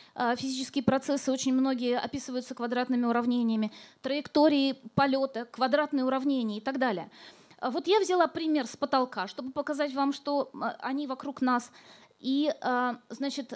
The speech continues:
это история про Руни и Роналду. А, у меня тут есть шпаргалка, потому что я в футболе не сил-, не сильна. Взяла просто какой-то комментарий к какому-то матчу, не знаю даже какой давности. Играла,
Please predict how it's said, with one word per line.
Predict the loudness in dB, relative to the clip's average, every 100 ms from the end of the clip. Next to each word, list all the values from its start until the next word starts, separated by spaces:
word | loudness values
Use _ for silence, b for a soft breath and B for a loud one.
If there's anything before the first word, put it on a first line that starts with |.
| -4
это | -4 -4
история | 0 4 4
про | 4 4
Руни | 4 4 4 4 0
и | -2
Роналду. | 0 2 2 0 -4 -12 -20 _ _ _ _ b b b b -10
А, | -6 -4 -6 _ _ -16
у | -2
меня | 0 0
тут | -2 -4
есть | -6
шпаргалка, | -4 -4 0 0 0
потому | -4
что | 0
я | 0
в | 0
футболе | -12 -6 -4 0 0 2
не | 2
сил-, | 0 -4 -4 2
не | 2
сильна. | 2 -2 0 0
Взяла | 0 2 2
просто | 2 -2 -4 -8
какой-то | -4 -4 -4
комментарий | 0 4 4 2 0 -2 -6
к | _
какому-то | -12 -6 -4 -4 -6 -10 -12
матчу, | -6 -2 -2 -2 -6 -2
не | -2
знаю | 2 2 2
даже | 0 -4
какой | -8 -6
давности. | 0 0 0 -6 -10 -20 -20 b b b b -12
Играла, | -8 -2 0 2 0 -2